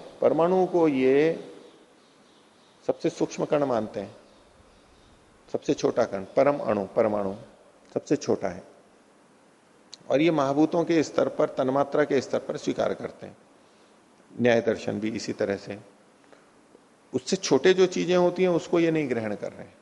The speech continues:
तो जो परमाणु में जो आद्य कर्म है, सबसे पहले इसका निर्माण हुआ, तो जब सबसे पहले बना वो, वो भी एक एक करके ही अनुमान करना चाहिए।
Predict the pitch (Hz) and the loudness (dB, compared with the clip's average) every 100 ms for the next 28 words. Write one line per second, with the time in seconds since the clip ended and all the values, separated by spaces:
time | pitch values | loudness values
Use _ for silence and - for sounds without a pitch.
0 | _ _ _ _ _ _ _ _ _ _ | _ _ _ _ _ _ _ _ _ _
1 | _ _ - _ _ _ - 127 147 - | _ _ -20 _ _ _ -4 0 0 2
2 | - 120 151 190 190 185 185 - 123 143 | 2 4 4 4 4 4 2 2 0 2
3 | 151 190 175 156 135 120 - - 202 185 | 4 4 4 2 0 -4 -6 4 4 6
4 | 147 113 98 98 - - - 160 139 127 | 4 4 -2 -8 -16 -18 -2 0 0 0
5 | 139 151 147 131 135 131 156 147 143 - | 0 0 2 4 6 4 2 0 0 -2
6 | - - - 110 104 107 107 123 139 92 | -6 -4 -2 0 2 0 0 0 -2 0
7 | 120 107 90 - - - - - - _ | 4 4 2 -10 -20 -20 -20 -20 -20 _
8 | - 117 151 147 185 - 143 143 143 156 | -4 2 4 4 0 0 0 0 0 -2
9 | 151 120 117 - 131 175 170 - - 117 | 0 0 0 0 0 0 -2 -6 -6 -4
10 | 120 120 131 - 104 107 123 - 101 98 | -2 -2 -2 -4 -2 -2 -4 -2 -4 0
11 | 120 | 0